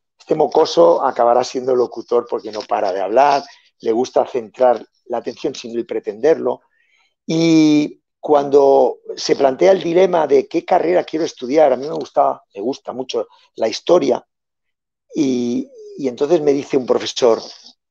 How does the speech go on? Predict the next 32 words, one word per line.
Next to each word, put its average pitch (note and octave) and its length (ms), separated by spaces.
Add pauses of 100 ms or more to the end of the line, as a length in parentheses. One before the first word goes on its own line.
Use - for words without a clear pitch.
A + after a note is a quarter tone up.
(200)
"Estudia G#3+ 480
periodismo, D3+ 800
que C#3 100
vas D3+ 160
a F#3+ 60
poder E3+ 240
estudiar D3+ 400
historia D3 540
igual, C3 440 (480)
pero C#3 160
no F#3 140
te F#3 140
veo E3+ 200
sentado D3 600
únicamente A#2 600
detrás G2+ 340
de - 40
un F#3 80
despacho. - 560
Yo D3 140
te D#3 100
veo C#3+ 100
en A#2+ 80
la G#2 140
calle A2+ 300
hablando A2 280
con G#2+ 120
la A2 40
gente, A2+ 280
el G#2+ 40
contacto G#2 440
personal. G2+ 360